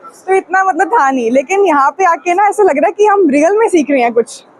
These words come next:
वरना स्कूल लाइफ में जब मैंने फर्स्ट टाइम बनाई थी फर्स्ट सेकंड क्लास में, तब बस ये था, ठीक है, मन किया बना लिया, या फिर लेक्चर से बोर हो रहे हैं तो <laughs> कुछ ड्रॉ कर लिया बुक्स के पीछे। But यहाँ पे आके ऐसा लग रहा है कि, मतलब,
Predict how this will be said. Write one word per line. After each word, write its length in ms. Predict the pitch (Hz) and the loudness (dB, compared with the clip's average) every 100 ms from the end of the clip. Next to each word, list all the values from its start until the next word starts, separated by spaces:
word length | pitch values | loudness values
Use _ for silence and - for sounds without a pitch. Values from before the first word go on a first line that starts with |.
| - - - - 262 | -20 -20 -20 -8 -4
वरना 220 | 269 349 | -2 -2
स्कूल 300 | - 320 330 | -2 0 2
लाइफ 280 | 339 359 349 | 0 0 -2
में 60 | |
जब 120 | 330 | 0
मैंने 240 | 320 330 359 | 0 0 0
फर्स्ट 340 | - 302 302 | 0 -2 0
टाइम 140 | 370 339 | -2 0
बनाई 280 | 302 262 | 0 -2
थी 140 | 285 349 | -2 -2
फर्स्ट 280 | 320 285 311 | 0 -2 -2
सेकंड 200 | 320 302 | -4 0
क्लास 280 | 254 262 - | 0 0 -2
में, 180 | 302 392 - _ - 320 | -4 -4 -10 _ -6 -2
तब 100 | 294 | 0
बस 220 | 370 440 | -2 -2
ये 140 | 339 339 | -2 0
था, 120 | 349 | 0
ठीक 260 | 311 339 339 | -2 -4 -2
है, 200 | 349 285 - - - - | -4 -6 -20 -20 -10 -2
मन 220 | 285 302 | 0 0
किया 240 | 285 320 | 0 -2
बना 320 | 311 277 254 240 | 0 0 0 0
लिया, 200 | 254 294 | 0 0
या 180 | 277 | 0
फिर 200 | 269 330 320 - - | 0 -2 -2 -6 -4
लेक्चर 300 | 269 269 339 | -2 0 -2
से 120 | 339 | -2
बोर 300 | 320 277 320 | 0 2 2
हो 100 | 370 | 2
रहे 140 | 302 330 | 2 0
हैं 200 | 349 370 | 0 0
तो 340 | - 359 339 | 0 0 -2
<laughs> 240 | - - - 807 - | -4 -14 -14 -14 -4
कुछ 140 | 359 | -4
ड्रॉ 240 | 233 277 277 | 0 2 2
कर 200 | 302 285 | 2 0
लिया 340 | 269 277 311 - _ - - | 0 0 -2 -8 _ -20 -8
बुक्स 140 | 269 | -8
के 140 | - 330 | -4 -2
पीछे। 360 | 277 269 339 | -2 -2 -2
But 180 | 311 320 | -2 -2
यहाँ 260 | 320 285 294 | 0 0 0
पे 120 | 349 | 2
आके 460 | 330 311 339 349 381 | 0 0 -2 0 0
ऐसा 400 | - 262 277 359 | -2 -4 0 0
लग 200 | 302 285 | 0 0
रहा 120 | 320 | -2
है 80 | 359 | -2
कि, 260 | 359 381 | 0 0
मतलब, 480 | 330 311 302 359 381 | 0 0 0 0 -2